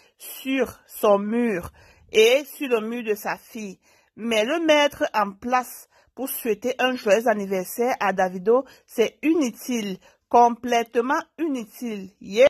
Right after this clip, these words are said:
Continue à dire, les gens se battent, mais jetez votre conscience, ça aurait dû arriver à n'importe qui. Joyeux anniversaire, Davido. Et l'autre dit, Sophia a un âme doux. Laissez-lui tranquille.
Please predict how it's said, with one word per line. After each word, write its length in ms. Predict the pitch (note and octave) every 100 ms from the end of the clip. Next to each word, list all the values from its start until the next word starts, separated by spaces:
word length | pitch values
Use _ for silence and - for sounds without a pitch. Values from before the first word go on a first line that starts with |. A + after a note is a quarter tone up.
| - _
Continue 380 | A#3+ C#4 A#3+ C4
à 160 | B3 G#3
dire, 360 | A3 A3+ G#3 - _ _
les 200 | A#3 C4
gens 220 | D#4 F4+ G#4
se 160 | C4+
battent, 260 | G#3 G#3+ A#3+ G3+
mais 280 | A#3 A3 G3 _ _
jetez 400 | A3 G#3+ B3 F#4 B4 F#4
votre 200 | - C#4
conscience, 1120 | - A3 G#3 - - C#4+ C#4 C#4 C#4+ D4+ - _ _ _
ça 260 | - D4 A3+
aurait 300 | B3 B3 D#4
dû 440 | B3 B3+ C#4 D4 -
arriver 600 | A3 A3 G#3+ G#3 A#3 B3+ -
à 120 | A3
n'importe 680 | G#3 G3 G3+ A#3 A#3 G#3+ F#3+
qui. 320 | - A3 G#3 _ _ _ -
Joyeux 340 | A3 C4 F#4+
anniversaire, 580 | C#4+ B3 A3+ A3 - B3
Davido. 480 | G#3+ G3 G3+ G3 A3
Et 160 | A3+
l'autre 360 | B3 C#4+ C#4+ D#4+
dit, 420 | B3 - A#3+ G3+ - _ _ _
Sophia 680 | - E4 G4 - D4+ A#3+ -
a 180 | B3 B3+ C4
un 240 | B3 A#3+ A3+
âme 400 | A3 G#3+ A#3 A3
doux. 400 | F#3 F#3+ A3+ G3+ _ _
Laissez-lui 500 | B3 B3 D#4+ F4 D4+
tranquille. 600 | - C#4 G#3 G#3 - A3